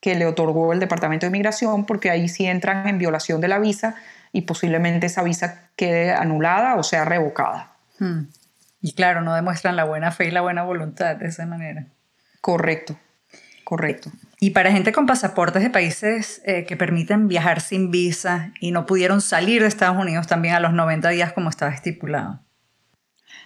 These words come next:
Speaker 1: Sí, bueno, como, eh, tú ya sabes, hay muchos países que tienen tratados con Estados Unidos donde no se requiere una visa, sino que aplican, eh, para el programa del esta.
Speaker 2: Ujú.
Speaker 1: ¿Ok? Eh,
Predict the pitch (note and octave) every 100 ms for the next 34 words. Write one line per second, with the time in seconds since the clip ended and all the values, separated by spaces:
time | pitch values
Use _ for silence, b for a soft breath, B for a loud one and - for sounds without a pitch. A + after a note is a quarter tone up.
0 | B - G#3+ E3+ D#3 - F#3+ A3+ F3+ F#3+
1 | F#3+ F#3 - - E3+ F3 G#3 G3 A#3+ C4+
2 | G#3+ G3 B3 - F#3 F3+ G3 B3+ B3 C4
3 | A3+ G#3 A#3 G3+ F3+ F3+ G#3+ G#3+ G3 F#3+
4 | F#3+ F3+ F#3+ - F#3+ E3 E3+ D#3 G3 B3+
5 | A#3+ F3 A#3 - b b b b E3+ F#3+
6 | F#3+ F#3+ F#3 F#3 A#3+ A#3+ A#3 F#3+ F#3 G#3
7 | G#3+ G#3 G#3 G3+ F#3+ G3 A3 b b b
8 | b - G3 F#3 F#3+ F3+ G3 F#3+ F3+ A3
9 | B3 B3 A#3+ F3+ F3 E3+ F3 F3+ F3 F3
10 | F3 F3 G3 G#3 F3 - F#3+ F3+ - C#3+
11 | - - _ - F#3 F#3+ E3+ E3 D#3+ E3+
12 | G3+ A#3+ B B B B - E3 E3 D#3+